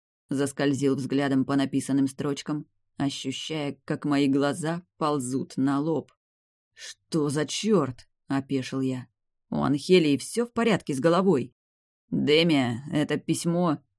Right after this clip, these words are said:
начал я, желая объясниться. «Не утруждайся, мне все равно», — хмыкнула она, вновь перелистывая страницу.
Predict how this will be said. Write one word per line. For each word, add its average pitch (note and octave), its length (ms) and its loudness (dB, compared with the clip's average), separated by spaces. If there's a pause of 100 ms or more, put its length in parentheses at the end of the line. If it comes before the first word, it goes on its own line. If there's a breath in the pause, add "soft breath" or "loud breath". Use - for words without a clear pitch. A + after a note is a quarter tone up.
(220)
начал C#3+ 440 0
я, B2+ 180 -2
желая C#3 380 0
объясниться. C#3 640 -2 (600)
«Не B3+ 260 8
утруждайся, A#3 800 4
мне F3+ 300 6
все F3+ 180 2
равно», — D3+ 420 2 (380)
хмыкнула C3 600 0
она, C3 200 0
вновь C3+ 320 -2
перелистывая C3+ 600 -2
страницу. C#3 640 -2